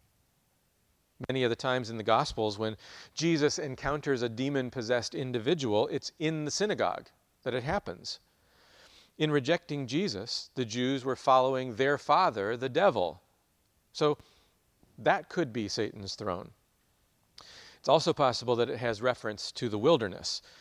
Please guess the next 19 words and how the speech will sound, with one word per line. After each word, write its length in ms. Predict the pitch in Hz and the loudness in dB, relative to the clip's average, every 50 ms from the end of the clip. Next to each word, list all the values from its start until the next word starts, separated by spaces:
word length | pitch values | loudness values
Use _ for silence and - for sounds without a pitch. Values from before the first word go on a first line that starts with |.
| - - - _ | -20 -20 -14 _
When 180 | - 123 120 104 | -8 -6 -4 -2
Jesus 340 | 120 139 139 120 123 113 | -2 0 0 0 0 -2
faced 320 | - - 135 127 123 - 139 | -2 -2 -2 -2 0 2 2
off 180 | 120 117 - | 2 2 2
with 120 | - 113 - | -2 -6 -6
Satan, 480 | - - 139 135 - 123 117 123 131 | -2 -2 -2 -2 -2 -6 -10 -8 -4
where 160 | 123 110 117 123 | -2 0 2 4
was 180 | 165 185 113 | 4 2 2
it? 120 | 85 76 - _ _ _ _ 220 | 0 -6 -10 _ _ _ _ -18
It 80 | - 117 | -12 -10
was 160 | 107 110 104 | -8 -8 -6
in 160 | 117 110 110 | -8 -6 -6
the 80 | 110 107 | -4 -2
wilderness. 560 | 113 135 147 147 117 107 90 85 - - - | 0 2 2 2 2 0 -4 -6 -8 -12 -10
That's 220 | - 95 95 - | -10 -10 -10 -8
where 100 | - 117 | -8 -6
Satan 400 | - - - 110 110 - 110 107 | -4 -2 0 0 -2 -2 -4 -6
was 140 | 107 107 107 | -6 -6 -6
dwelling. 480 | 95 104 104 117 120 117 95 82 - | -6 0 2 2 2 2 -2 -6 -12